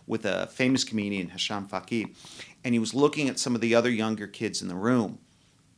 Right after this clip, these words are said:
Um, and he himself is an older millennial, but, you know, and he was looking at the kids who are seventeen or eighteen who just started up, and he said, "They're gonna be, they may not speak English right now as well as I do." He degrees from Columbia and Florida State, but he said, "They're gonna be so much ahead of me because of the amount of culture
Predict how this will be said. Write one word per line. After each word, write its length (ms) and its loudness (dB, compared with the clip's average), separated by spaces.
Um, 560 0
and 120 -2
he 100 2
himself 320 2
is 100 -6
an 60 -6
older 280 2
millennial, 380 -2
but, 220 -6
you 80 -2
know, 160 0
and 80 -8
he 100 4
was 100 0
looking 240 -2
at 40 -6
the 40 -8
kids 140 -2
who 60 -8
are 40 -6
seventeen 440 0
or 120 -4
eighteen 340 -2
who 100 -6
just 260 -6
started 320 -2
up, 160 2
and 80 -8
he 60 -6
said, 220 -6
"They're 140 4
gonna 160 2
be, 320 -2
they 160 0
may 100 4
not 160 2
speak 240 -4
English 400 2
right 200 2
now 260 -2
as 120 -10
well 200 2
as 140 -4
I 180 2
do." 140 -4
He 200 -10
degrees 400 0
from 200 -8
Columbia 540 -6
and 100 -8
Florida 320 -6
State, 420 2
but 120 0
he 80 -2
said, 300 -2
"They're 160 2
gonna 180 2
be 80 -2
so 260 0
much 200 -2
ahead 280 -4
of 160 -2
me 260 -8
because 240 -6
of 80 -6
the 80 -2
amount 260 0
of 100 -10
culture 580 -4